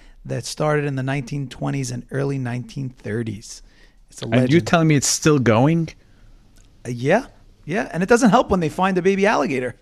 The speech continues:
Speaker 2: Yes, I do remember the alligators in the sewer, but at least they weren't eight hundred pounds.
Speaker 1: <laughs> That's correct. But speaking about eight hundred pounds, have you seen the articles about Ozempic that are coming out? <laughs>
Speaker 2: No.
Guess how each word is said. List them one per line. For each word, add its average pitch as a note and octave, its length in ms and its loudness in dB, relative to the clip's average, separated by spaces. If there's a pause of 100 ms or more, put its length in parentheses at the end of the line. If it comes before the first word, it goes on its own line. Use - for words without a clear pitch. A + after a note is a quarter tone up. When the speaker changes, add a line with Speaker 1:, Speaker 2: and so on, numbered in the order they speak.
(180)
Speaker 2:
Yes, D3+ 440 4
I G#2 140 2
do C3 180 6
remember A2+ 300 6
the G#2+ 140 6
alligators G#2 440 4
in G2+ 80 0
the F#2 100 0
sewer, A2 500 2 (260)
but A2 320 4
at - 200 -4
least G#2 560 0
they G2 260 2
weren't F2+ 440 4 (180)
eight F2 160 2
hundred D#2+ 260 0
pounds. A2+ 380 4 (380)
Speaker 1:
<laughs> - 340 -6
That's C#3+ 340 -6
correct. C#3 460 -6 (500)
But A3 120 8
speaking D#4 280 0
about A3 200 6
eight E3 120 4
hundred D3+ 260 0
pounds, C3 260 -2
have B2+ 140 -4
you G3+ 180 -2
seen G3 600 -2
the C#3+ 140 -6
articles D#3 480 -4
about C3 260 -4
Ozempic B2 580 -2
that C3 120 -4
are B2+ 60 -4
coming A#2+ 320 -4
out? A2 300 -10
<laughs> - 720 -10
Speaker 2:
No. A#2+ 640 4